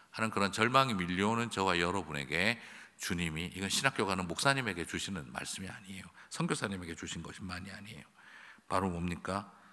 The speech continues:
견실하고 흔들리지 말고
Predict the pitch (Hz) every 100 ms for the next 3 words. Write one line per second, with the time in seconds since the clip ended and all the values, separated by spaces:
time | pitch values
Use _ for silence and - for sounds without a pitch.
0 | - - _ - 90 90 90 98 85 -
1 | - - _ - - 175 190 170 - 90
2 | - - - 147 -